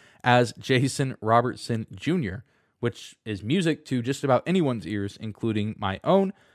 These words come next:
Jason Robertson, far and away one of the best players in the N H L this season, one of the best goal scorers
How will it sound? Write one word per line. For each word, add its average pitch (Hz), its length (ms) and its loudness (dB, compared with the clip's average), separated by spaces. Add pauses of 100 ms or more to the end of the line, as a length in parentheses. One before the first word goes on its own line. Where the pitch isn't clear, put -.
(260)
Jason 131 320 0
Robertson, 120 560 2 (100)
far 147 200 2
and 143 80 0
away 135 160 4
one 127 160 4
of 120 60 6
the 113 60 4
best 120 200 6
players 117 340 4
in 120 140 -2
the 117 100 2
N 117 80 2
H 113 220 2
L 107 80 4
this 98 160 -2
season, 151 380 2
one 165 120 6
of 170 100 4
the 139 80 4
best 139 220 6
goal 139 220 8
scorers 127 480 2